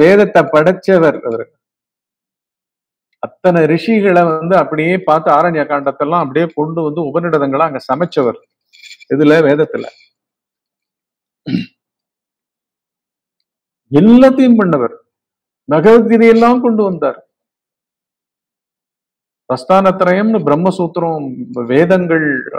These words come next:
பகவத்கீதை எல்லாத்துக்கும் கர்த்தா. ஒரே பயங்கர சயின்ஸா இருக்குப்பா, நல்லா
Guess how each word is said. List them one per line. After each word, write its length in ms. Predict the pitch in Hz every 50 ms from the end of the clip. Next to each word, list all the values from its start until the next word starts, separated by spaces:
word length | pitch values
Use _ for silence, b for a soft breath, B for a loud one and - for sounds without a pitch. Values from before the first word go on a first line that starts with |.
| - - - 120 120
பகவத்கீதை 680 | 117 131 175 190 196 190 160 170 165 151 - 156 139 131 127 120 120 123 139 165
எல்லாத்துக்கும் 1000 | 190 214 226 233 240 254 262 262 269 262 254 247 - 226 220 - 233 220 185 147 135 _ _ _ _ _ _ _ _ _ -
கர்த்தா. 380 | 156 156 160 - - 240 202 - - - - - _ _ _ _ _ _ _ _ _ _ _ _ _ _ _ _ _ _ _ _ _ _ _ _ _ _ _ _ _ _ _ _ _ _ _ _ _ _ _ _ _ _ _ _ _ _ _ _ _ _ _ _ _ _ _ _ _ _ _ _ _ _ _ _ _ _ _ _ _ _ _ _ _ _ _ _ _ _ _ _ _ _ _ _ _ _ _ _ _ -
ஒரே 300 | 117 110 113 120 139 170 190 185 156 123
பயங்கர 460 | 120 131 160 185 202 220 220 262 269 233 -
சயின்ஸா 340 | 147 139 165 180 185 - 185 160
இருக்குப்பா, 380 | 139 - 123 110 - 113 110 120 123 131 131 - - _ _ _ _ _ _ _ _ _ _ _ _ _ _ _ _ _ _ _ _ -
நல்லா 260 | 123 135 175 208 226